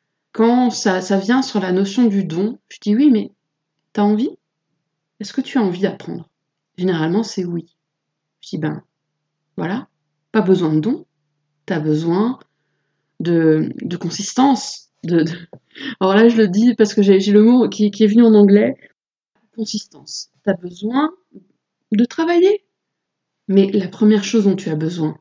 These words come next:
c'est de te lancer. C'est de commencer. C'est, bien, t'as envie d'apprendre à tirer les cartes, c'est d'a-, d'acheter un jeu. C'est la première chose à faire.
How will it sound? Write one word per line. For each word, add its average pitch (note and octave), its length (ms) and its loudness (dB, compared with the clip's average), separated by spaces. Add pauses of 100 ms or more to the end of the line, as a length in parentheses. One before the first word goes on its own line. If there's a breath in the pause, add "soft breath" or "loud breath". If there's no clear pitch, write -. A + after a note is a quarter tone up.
(600)
c'est - 200 0
de F#3+ 80 -6
te - 100 -8
lancer. D#3+ 440 -8 (880)
C'est B3+ 200 -2
de - 40 -18
commencer. F#3+ 560 -2 (140)
C'est, F3+ 500 -6 (520)
bien, F#3+ 340 0
t'as A#3 80 2
envie A3 200 6
d'apprendre G#3 300 4
à G3 60 2
tirer G3 220 -4
les F3+ 120 -4
cartes, G#3+ 420 -8 (520)
c'est - 240 -6
d'a-, D#3+ 220 -4
d'acheter E3+ 320 -4
un A#3+ 140 4
jeu. A#3+ 300 2 (1080)
C'est - 160 -4
la F3 60 -4
première G3 240 4
chose F#3 180 -2
à G3 100 0
faire. A3+ 340 -4